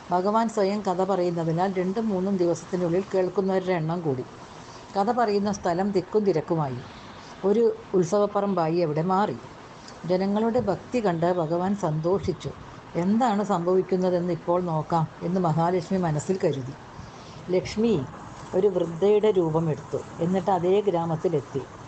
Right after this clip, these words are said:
ഒരു സ്ത്രീ വീട് അടച്ചുപൂട്ടി കഥ കേൾക്കാൻ പോകാൻ തുടങ്ങുകയായിരുന്നു. അവരുടെ അടുത്ത് ചെന്ന് മഹാലക്ഷ്മി പറഞ്ഞു, "കുറച്ച് വെള്ളം തരൂ മോളെ, എനിക്ക് ദാഹിക്കുന്നു." അപ്പോൾ ആ സ്ത്രീ പറഞ്ഞു, "ഇപ്പോൾ സമയം മൂന്നരയായി, എനിക്ക് കഥ കേൾക്കാൻ പോകാൻ സമയമായി."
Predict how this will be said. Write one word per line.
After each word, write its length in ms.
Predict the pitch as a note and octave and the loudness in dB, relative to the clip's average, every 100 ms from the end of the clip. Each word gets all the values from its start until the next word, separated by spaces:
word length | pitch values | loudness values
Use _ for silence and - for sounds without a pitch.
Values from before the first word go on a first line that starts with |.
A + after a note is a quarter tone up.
| - - - | -16 -14 -4
ഒരു 120 | G3 A3+ | 0 0
സ്ത്രീ 320 | - F#3+ G3+ | 2 4 4
വീട് 340 | F#3+ F#3+ G3+ | 4 4 4
അടച്ചുപൂട്ടി 600 | F#3 D#3 - F#3 E3+ E3+ | 0 -2 0 0 0 0
കഥ 260 | F#3 F3 F3+ | 0 0 2
കേൾക്കാൻ 440 | G#3 F3+ E3+ F3 | 2 0 2 0
പോകാൻ 360 | E3+ E3 E3 F3+ | 2 2 2 2
തുടങ്ങുകയായിരുന്നു. 840 | E3+ D#3 D#3+ D#3 E3+ D3 B2+ C3+ B2 - - - - | 2 2 0 2 2 0 -2 -10 -12 -14 -14 -14 -4
അവരുടെ 340 | F3+ G#3+ G#3+ A#3 | 0 4 4 2
അടുത്ത് 240 | G#3+ G3 | 2 2
ചെന്ന് 220 | G3 G3 | 2 0
മഹാലക്ഷ്മി 540 | F3+ D#3 F#3 F#3+ F#3+ A3 | 0 2 0 0 -2 0
പറഞ്ഞു, 280 | E3 D#3 | 0 -2
"കുറച്ച് 360 | D3+ F#3 - C#4 | -2 -2 -2 -2
വെള്ളം 420 | G3+ D#3 D#3 F#3+ | 0 0 0 0
തരൂ 280 | F#3 E3 D#3+ | 2 2 2
മോളെ, 380 | D#3+ D3+ D3+ D3 - | 0 0 -2 -2 -2
എനിക്ക് 300 | E3 E3 G#3 | -4 -2 -2
ദാഹിക്കുന്നു." 680 | E3 D3 D#3+ G3 - D#3 C3+ - - - - - - - - - | 0 -2 -4 -6 -4 -4 -4 -14 -20 -20 -20 -20 -18 -18 -6 -6
അപ്പോൾ 300 | E3 G#3+ F3+ | 0 0 0
ആ 100 | F#3 | -2
സ്ത്രീ 300 | - F#3 F#3 | 2 2 4
പറഞ്ഞു, 400 | F3 D3+ D3 C#3+ - - - | 2 0 -4 -6 -14 -20 -8
"ഇപ്പോൾ 260 | F#3+ - B3 | -6 -2 -2
സമയം 560 | - F3+ F3 G3+ G#3 E3+ | 0 0 2 0 0 0
മൂന്നരയായി, 640 | F3 G3 G#3+ A3 D#3 D#3 | 0 0 2 4 2 0
എനിക്ക് 380 | D#3+ F3 A#3+ A3 | -2 -2 -2 0
കഥ 220 | E3 G3+ | 2 2
കേൾക്കാൻ 480 | A#3 E3 E3+ E3+ E3 | 2 0 -2 -2 0
പോകാൻ 300 | D#3 D#3+ E3 | 0 0 0
സമയമായി." 600 | E3+ C#3 D#3 E3 C3 | -2 -2 -4 -4 -6